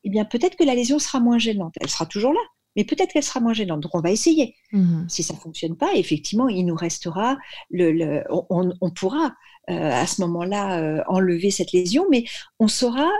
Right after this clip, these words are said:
Speaker 1: ce que le fait d'enlever la lésion nous apportera.
Speaker 2: Mhm.
Speaker 1: Parce que là aussi, c'est pas miraculeux. Et puis, il y a des risques. Et
Speaker 2: Mhm.
Speaker 1: moi, par exemple, euh, les, des, des, des phonochirurgiens,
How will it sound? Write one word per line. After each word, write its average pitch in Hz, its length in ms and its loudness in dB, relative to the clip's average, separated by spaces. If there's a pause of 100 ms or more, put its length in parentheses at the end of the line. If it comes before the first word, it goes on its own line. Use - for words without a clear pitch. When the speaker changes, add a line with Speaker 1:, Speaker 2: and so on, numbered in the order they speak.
Speaker 1:
ce - 160 -2
que 240 320 2
le 202 160 0
fait 247 140 0
d'enlever 208 300 0
la 202 120 0
lésion 196 340 0
nous 214 160 2
apportera. 214 540 -6 (180)
Speaker 2:
Mhm. 208 120 4
Speaker 1:
Parce 175 140 2
que 190 80 0
là 247 140 2
aussi, 277 240 4
c'est 277 140 0
pas 254 120 0
miraculeux. 233 640 0 (480)
Et 190 100 0
puis, 285 180 2
il 240 40 0
y 214 60 4
a 170 60 4
des 175 100 2
risques. 240 440 -4 (420)
Et 180 100 4
Speaker 2:
Mhm. 196 80 4
Speaker 1:
moi, 233 160 2
par 185 160 -4
exemple, 180 640 0 (480)
euh, - 440 -2
les, 160 180 0
des, 165 180 2
des, 170 380 2
des 165 240 2
phonochirurgiens, 202 920 0